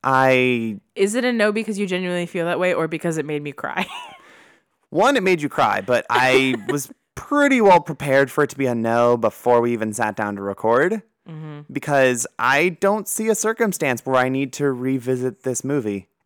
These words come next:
Speaker 1: ever for
Speaker 2: Mm-hmm.
Speaker 1: any reason.
Speaker 2: Mm-hmm.
Speaker 1: Um, on a technical level, there's nothing wrong with it. Like, it's shot perfectly fine. The acting is very good. Like, th-, that's great. But the content of the story doesn't work for me.
Speaker 2: Mm-hmm.
Speaker 1: And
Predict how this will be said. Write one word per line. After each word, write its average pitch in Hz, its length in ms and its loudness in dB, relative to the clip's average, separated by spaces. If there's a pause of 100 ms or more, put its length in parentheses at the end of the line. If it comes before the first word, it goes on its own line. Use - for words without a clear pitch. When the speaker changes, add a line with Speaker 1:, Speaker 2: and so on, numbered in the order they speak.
(120)
Speaker 1:
ever 113 460 0 (360)
for 151 120 -2
Speaker 2:
Mm-hmm. 151 100 -16
Speaker 1:
any 135 260 -4
reason. 104 600 -4 (120)
Speaker 2:
Mm-hmm. 160 680 -12
Speaker 1:
Um, 117 540 -2 (120)
on 143 120 -2
a 131 60 -6
technical 180 440 -2
level, 131 240 4
there's 123 160 0
nothing 113 220 -2
wrong 107 240 0
with 117 120 -6
it. 120 160 0
Like, 101 140 -6
it's 98 140 -10
shot 107 480 -4
perfectly 139 340 -6
fine. 139 840 -2
The 101 360 -4 (200)
acting 110 380 -6
is 113 120 -6
very 98 280 -6
good. 113 600 0
Like, 95 140 -12 (240)
th-, - 440 -20
that's - 220 -10
great. 110 480 -4 (520)
But 117 280 -2 (140)
the 120 120 -2
content 123 540 -4
of 117 100 -10
the 107 60 -8
story 117 480 -2 (260)
doesn't 110 340 -4
work 107 240 -4
for 160 160 -8
me. 170 280 -4 (180)
Speaker 2:
Mm-hmm. 175 300 -16
Speaker 1:
And 151 400 -2